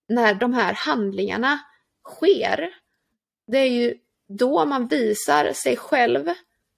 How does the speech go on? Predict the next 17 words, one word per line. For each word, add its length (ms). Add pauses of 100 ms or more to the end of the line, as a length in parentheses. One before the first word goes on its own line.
(160)
och 180
andra 440
och 160
universum 640
då 160
att, 280 (1160)
att 220
man 460 (120)
är 420
på 200
vägen 720
till 460 (300)
självkärlek 840
och 120
självläkning. 840
Alltså 180
så 320